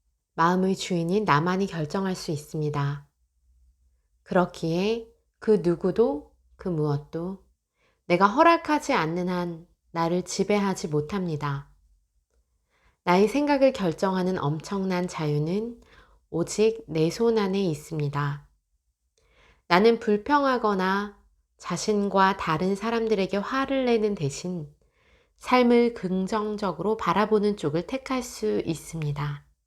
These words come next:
내가 가지지 못한 것에 대해 불평할 수 있지만 그런다고 상황이 바뀌는 건 아니죠.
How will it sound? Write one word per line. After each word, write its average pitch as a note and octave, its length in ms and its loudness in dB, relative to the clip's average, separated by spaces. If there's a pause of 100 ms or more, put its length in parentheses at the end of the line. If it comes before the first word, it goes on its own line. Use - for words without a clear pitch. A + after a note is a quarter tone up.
(1200)
내가 A3+ 220 8
가지지 C4+ 480 0
못한 B3+ 480 0
것에 B3 280 2
대해 G#3 280 2
불평할 G#3+ 520 -2
수 - 160 -8
있지만 D#3+ 720 -6 (760)
그런다고 F#3 540 2
상황이 B3+ 520 0
바뀌는 F#3+ 680 -4
건 F#3+ 240 -4
아니죠. D3+ 720 -6